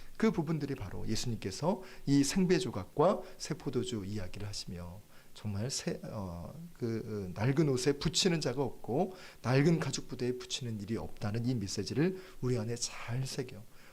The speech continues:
어, 이번 이천이십삼 년 우리의 시작을 어떻게 해야 되는가. 그래서 정말 주님, 내 마음 가운데 정한 마음을 창조하시고 또 하나님 열심히 자랄 수 있는 부지런함을 창조하시고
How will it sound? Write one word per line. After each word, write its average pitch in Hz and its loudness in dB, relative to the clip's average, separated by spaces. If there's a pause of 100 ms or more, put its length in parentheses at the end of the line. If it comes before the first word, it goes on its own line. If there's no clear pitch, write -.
(160)
어, 95 -4
이번 139 2 (220)
이천이십삼 123 -2
년 156 4 (240)
우리의 127 4
시작을 123 0 (200)
어떻게 - -2
해야 160 0
되는가. 147 -6 (560)
그래서 92 -6
정말 - -4
주님, 175 6 (180)
내 143 6
마음 110 0
가운데 101 -4 (180)
정한 139 2
마음을 110 -4
창조하시고 165 -8 (360)
또 156 2
하나님 143 0
열심히 170 4
자랄 135 0
수 135 -6
있는 160 0
부지런함을 170 2 (100)
창조하시고 170 2